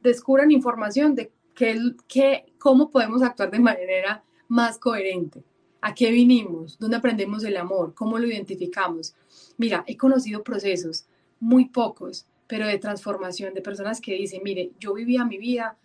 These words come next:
así, a acostarme con todo el mundo porque el mundo se iba a acabar". Y cuando me empecé a dar cuenta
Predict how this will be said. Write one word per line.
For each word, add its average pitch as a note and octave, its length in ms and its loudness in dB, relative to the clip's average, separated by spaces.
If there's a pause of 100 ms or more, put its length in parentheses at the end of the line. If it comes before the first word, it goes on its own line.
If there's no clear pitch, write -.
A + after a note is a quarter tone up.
(160)
así, F3+ 480 -6 (260)
a G3+ 440 -4
acostarme G#3 540 -6
con A3+ 180 -4
todo G#3 140 -6
el A3+ 80 -4
mundo C4 260 6
porque A#3+ 220 -14
el G3+ 60 -8
mundo G3+ 260 -6
se A3+ 100 -10
iba G#3+ 100 -4
a G#3+ 40 -8
acabar". F3 460 -4 (580)
Y - 120 -4
cuando A3+ 280 -2
me A3 60 -4
empecé G#3+ 320 -6
a G#3+ 40 -2
dar C4 160 -4
cuenta F#3 520 -8